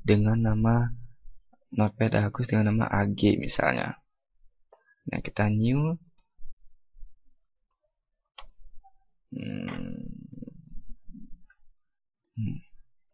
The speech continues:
Ini bukan fungsi umum cara pemanggilan kelas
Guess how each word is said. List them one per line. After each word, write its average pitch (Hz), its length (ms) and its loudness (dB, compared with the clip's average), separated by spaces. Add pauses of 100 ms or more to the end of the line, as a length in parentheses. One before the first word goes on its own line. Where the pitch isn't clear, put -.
(2250)
Ini 113 160 2
bukan 117 560 4
fungsi 107 400 2
umum 107 480 4
cara 110 320 2
pemanggilan 104 640 4
kelas 113 480 -2